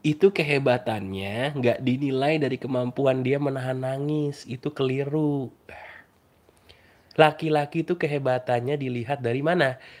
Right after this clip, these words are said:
Tanggung jawabnya, bukan kemampuan nahan nangisnya.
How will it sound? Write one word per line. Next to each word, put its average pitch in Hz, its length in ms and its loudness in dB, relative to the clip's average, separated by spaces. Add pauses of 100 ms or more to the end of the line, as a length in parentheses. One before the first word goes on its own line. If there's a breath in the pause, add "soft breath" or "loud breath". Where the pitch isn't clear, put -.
(160 loud breath)
Tanggung 165 540 2
jawabnya, 185 1120 0 (300 loud breath)
bukan 175 400 2
kemampuan 175 640 4
nahan 175 260 4
nangisnya. 208 880 4